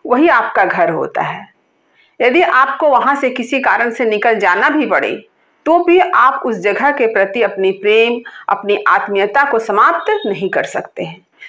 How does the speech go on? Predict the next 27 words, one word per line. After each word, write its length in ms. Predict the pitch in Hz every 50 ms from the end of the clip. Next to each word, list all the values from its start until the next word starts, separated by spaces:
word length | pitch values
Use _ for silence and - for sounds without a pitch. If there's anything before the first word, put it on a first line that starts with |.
| - -
तो 80 | 285 277
ठीक 280 | 285 - 349 370 359
यही 300 | 311 269 285 320 294 262
स्थिति 680 | 254 - - 254 240 254 320 349 403 453 440 - - - _ _ -
हमारे 360 | - 226 226 226 233 269 294 277
देश 300 | 220 220 220 220 220 226
में 140 | 226 233 220
रहने 260 | 202 202 202 202 214
वाले 220 | 220 208 202 196 185
लोग 420 | 185 190 214 233 - - - - - - - _ -
और, 340 | - 214 220 254 330 415 403 _ _ _ _ _ -
और 160 | - - 247
भारत 400 | 247 226 240 226 247 302 339 339 -
के 100 | 320 311
सरहद 360 | 302 277 240 240 269 277 277
के 100 | 277 269
उस 160 | 240 226 226 -
पार 260 | - 247 233 233 226
पाकिस्तान 600 | 220 214 202 208 226 220 220 - 254 247 269 269
में 120 | 247 220
रहने 240 | 180 196 202 190 196
वाले 200 | 202 190 202 208
लोगों 280 | 202 185 175 180 190 196
के 320 | 196 294 311 403 427 415
साथ 380 | - - - 190 170 - - -
भी 180 | - - 190
था। 300 | - - - - - 185